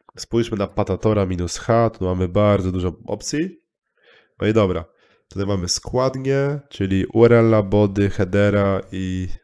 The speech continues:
y, co to jest za warunek, kiedy, y, będzie poprawny. E,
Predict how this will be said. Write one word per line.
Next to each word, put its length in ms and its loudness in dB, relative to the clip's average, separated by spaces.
y, 100 -6
co 220 -10
to 160 -4
jest 260 -2
za 180 -2
warunek, 520 -2
kiedy, 500 -6
y, 100 -14
będzie 200 -10
poprawny. 600 -4
E, 500 -6